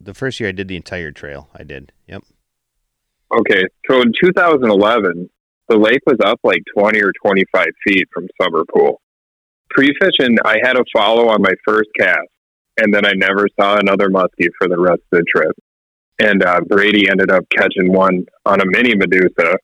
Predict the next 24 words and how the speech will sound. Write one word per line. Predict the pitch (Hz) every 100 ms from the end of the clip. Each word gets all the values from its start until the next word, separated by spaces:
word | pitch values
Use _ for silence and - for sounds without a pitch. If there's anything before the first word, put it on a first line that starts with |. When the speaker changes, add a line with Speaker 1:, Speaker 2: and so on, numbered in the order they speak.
| _ _ _ -
Speaker 2:
on | 104
the | 101 -
first | 101 98 -
day | 95
of |
the | 92 87
tournament, | 98 92 90 85 - _ _ _
and | 101 95
we | 92
ended | 95 92
up | 90 87
in | 90 80 80 _ -
eleventh | 95 95 92 87 -
place. | 80 73 - _ _ -
And | 98
I | 104 -
think | 110 98 92 - _ _
Stevie | - 123 110 101
actually | 95 98 101
won | 87 92 87
it | 85 - _
that | - 78
year, | 78 - - _ _ -
solo. | 95 82 -